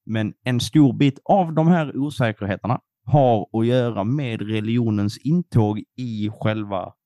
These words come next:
eh, stadsstaten. Eh, och det f-, har att göra med att under Roma-, eller så här, den grekiska religionen, eh, och mytologin och hur gudarna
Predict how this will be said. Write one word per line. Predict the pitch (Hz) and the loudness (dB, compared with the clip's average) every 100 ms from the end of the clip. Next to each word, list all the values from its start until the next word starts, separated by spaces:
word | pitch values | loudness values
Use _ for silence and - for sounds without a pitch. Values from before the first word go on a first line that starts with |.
| _ - | _ -20
eh, | 87 | -20
stadsstaten. | - 185 180 - - - - - 104 95 _ 95 107 _ _ _ _ - | -12 -12 -12 -16 -20 -20 -16 -10 -10 -10 _ -20 _ _ _ _ _ -12
Eh, | 104 | -10
och | - 123 | -8 -10
det | 131 139 156 | -8 -6 -8
f-, | 160 _ - _ | -10 _ -20 _
har | 120 120 113 - _ | -6 -4 -4 -10 _
att | 107 117 | -16 -6
göra | 127 135 110 | -4 -2 -4
med | 120 123 113 95 - _ _ _ _ _ _ _ | -6 -6 -8 -10 -14 _ _ _ _ _ _ _
att | 107 - _ 151 | -8 -8 _ 2
under | 139 120 113 110 107 101 | 4 4 2 2 -2 -6
Roma-, | 117 143 147 131 110 110 | -2 0 0 0 -2 -4
eller | 120 | -4
så | 113 | -4
här, | 107 | -6
den | - _ 113 113 - _ - | -10 _ -4 -4 -6 _ -8
grekiska | 117 110 - 101 - 104 | -4 -4 -4 -8 -4 -4
religionen, | 101 117 120 143 131 123 147 - _ _ _ - - | -2 -2 2 2 2 0 -4 -8 _ _ _ -16 -8
eh, | 104 101 | -4 -4
och | - 110 110 104 | -4 -2 0 2
mytologin | 117 107 110 123 135 131 160 _ _ _ _ _ _ _ _ 117 | 0 0 0 2 2 -2 -6 _ _ _ _ _ _ _ _ -12
och | - 107 - | -6 -6 0
hur | 113 | 0
gudarna | 104 117 113 110 107 | 2 2 2 2 0